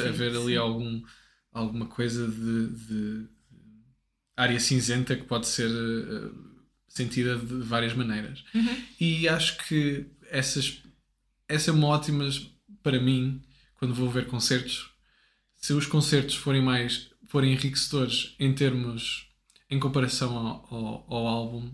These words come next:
Speaker 2: ao, ao tu ouvires o álbum em casa, eu acho isso sempre positivo,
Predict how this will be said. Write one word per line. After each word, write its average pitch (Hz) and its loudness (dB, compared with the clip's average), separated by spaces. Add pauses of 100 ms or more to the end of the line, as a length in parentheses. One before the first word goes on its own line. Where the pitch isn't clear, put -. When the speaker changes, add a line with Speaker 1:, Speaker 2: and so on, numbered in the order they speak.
(100)
Speaker 2:
ao, 113 -8
ao 113 -4
tu 127 0
ouvires 113 0
o 117 0
álbum 113 0
em 113 -2
casa, 117 -6 (720)
eu 127 0
acho - -2 (140)
isso - 2
sempre 113 -2 (240)
positivo, - -8